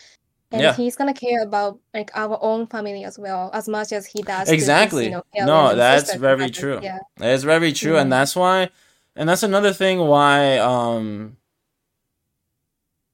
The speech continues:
Speaker 2: like, there's all these people that are like, "Oh, I,"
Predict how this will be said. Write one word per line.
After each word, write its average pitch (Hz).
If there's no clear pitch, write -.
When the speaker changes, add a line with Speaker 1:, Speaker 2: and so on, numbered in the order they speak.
Speaker 2:
like, 143
there's 147
all 180
these 175
people 165
that 135
are 127
like, 120
"Oh, 143
I," 127